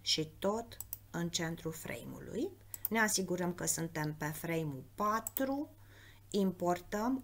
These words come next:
ultima imagine, cea în care cățelul prinde ziarul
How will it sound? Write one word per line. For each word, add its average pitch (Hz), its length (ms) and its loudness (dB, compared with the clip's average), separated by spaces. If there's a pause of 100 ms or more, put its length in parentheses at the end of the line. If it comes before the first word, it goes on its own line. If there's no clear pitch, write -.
ultima 151 520 2
imagine, 226 760 -2
cea 220 200 0
în 202 120 0
care 220 400 -2
cățelul 175 540 0 (180)
prinde 254 840 0 (960)
ziarul - 1080 0